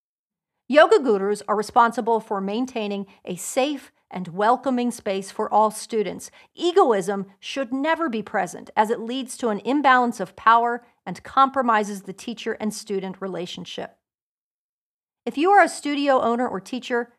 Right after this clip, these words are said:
consider publicizing your policies that clearly state the boundaries of what will not be tolerated and outline the actions that you will take if the boundaries are crossed. Clarify the policies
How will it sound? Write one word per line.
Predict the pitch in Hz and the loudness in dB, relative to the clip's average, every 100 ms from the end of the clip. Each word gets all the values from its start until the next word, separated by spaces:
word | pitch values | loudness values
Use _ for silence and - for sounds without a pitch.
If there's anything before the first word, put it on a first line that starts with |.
| _ _ _ | _ _ _
consider | 269 262 381 440 | -6 -2 -2 -2
publicizing | - 277 339 - 240 202 202 | 2 2 2 0 2 2 -2
your | 202 | -4
policies | 202 254 294 349 - - 185 _ _ _ | -2 0 0 -2 -8 -14 -16 _ _ _
that | 254 254 | 2 2
clearly | - 294 330 359 | -2 -6 -4 -4
state | 339 - 247 226 | -6 -2 -2 -2
the | 208 | -4
boundaries | 175 214 269 285 226 190 190 - | 4 6 6 2 0 -2 -4 -6
of | 196 | -4
what | 208 247 - | 0 0 0
will | 240 | 0
not | 202 208 | 0 0
be | 220 | -6
tolerated | - 285 285 202 175 170 - _ _ - | 4 6 6 4 -4 -6 -14 _ _ -6
and | 247 - | -4 0
outline | 349 370 359 330 | 0 0 0 0
the | 277 - | -2 -6
actions | 311 - - 226 185 | -12 -12 -6 -6 -6
that | 220 | -8
you | 226 311 415 | -2 2 2
will | 349 | 0
take | - 208 196 - - | -2 -4 -4 -8 -6
if | 320 349 - | -6 -6 -6
the | 403 403 | -2 2
boundaries | - 190 190 233 247 - | 2 0 -4 -6 -8 -4
are | 269 269 | -2 -2
crossed. | - 320 285 - - - _ _ _ _ _ _ _ | -2 0 0 -2 -10 -20 _ _ _ _ _ _ _
Clarify | - 349 392 392 - 240 233 | -4 2 4 4 2 0 0
the | |
policies | 233 294 285 247 233 220 | 2 2 2 0 -6 -10